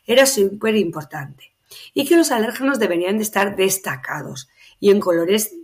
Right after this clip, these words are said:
diferentes. Bueno, pues, eh, os cuento.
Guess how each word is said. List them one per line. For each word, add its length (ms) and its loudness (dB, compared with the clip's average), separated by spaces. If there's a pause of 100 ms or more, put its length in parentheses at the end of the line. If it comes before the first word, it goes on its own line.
diferentes. 920 -10
Bueno, 340 -2 (420)
pues, 360 2 (120)
eh, 680 2 (320)
os 160 0
cuento. 440 -2